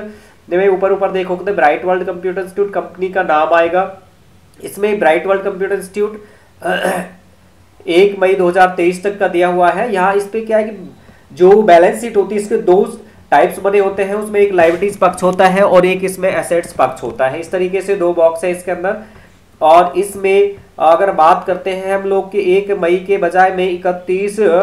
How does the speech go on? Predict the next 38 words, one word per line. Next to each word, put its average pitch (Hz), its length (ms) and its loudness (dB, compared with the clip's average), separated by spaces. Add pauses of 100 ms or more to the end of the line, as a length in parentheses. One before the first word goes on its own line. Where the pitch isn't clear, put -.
(380)
मार्च 180 280 4
दो 185 180 0
हज़ार 196 560 0
चौबीस 185 380 -2
तक 214 160 -2
के 202 80 -2
complete 196 520 -2
में 190 320 -2
balance 180 280 0
sheet 180 160 -6
देखना 165 280 -6
चाहता 175 320 -4
हूँ 180 160 -2
तो 190 60 -4
यहाँ 180 220 -2
एफ़ 160 200 -2
टू 196 80 -2
दबा 156 280 2
सकते 180 320 -6
हो। 180 200 0
एफ़ 151 220 -2
two 180 80 -2
press 175 300 -4
कर 180 160 -4
सकते 180 300 -8
हो 185 60 -4
तब 165 240 -2
भी 190 60 -8
ये 185 140 -4
वाला 175 260 2
option 170 260 -4
आ 165 80 2
जाता 165 280 -4
है। 185 140 -6
और 180 200 -2
यहाँ 156 280 -8
से 185 60 -4
आप, 170 380 -2